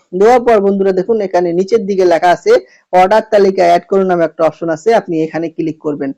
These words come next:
তো এখানে ক্লিক করার পরে আপনি যদি চান, কাস্টমার যদি আপনাকে বলে যে আমি আর একটা প্রোডাক্ট নিতে চাই, আমি একটা পাঞ্জাবি নিতে চাই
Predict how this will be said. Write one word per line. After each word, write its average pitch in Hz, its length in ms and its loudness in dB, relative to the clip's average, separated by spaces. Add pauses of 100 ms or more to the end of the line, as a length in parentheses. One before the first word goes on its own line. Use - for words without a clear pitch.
(300)
তো 220 120 0
এখানে 240 280 0
ক্লিক 247 340 -2
করার 240 320 4 (120)
পরে 214 260 2 (240)
আপনি 208 300 -4
যদি 220 200 2
চান, 208 260 2
কাস্টমার 202 440 -4
যদি 185 100 0
আপনাকে 180 340 -4
বলে 170 280 2 (320)
যে 180 120 -4
আমি 175 180 0
আর 170 120 2
একটা 175 280 -4
প্রোডাক্ট 180 280 0
নিতে 170 240 -2
চাই, 175 200 0 (180)
আমি 175 180 -6
একটা 170 280 -2
পাঞ্জাবি 170 380 0
নিতে 165 260 -4
চাই 160 220 0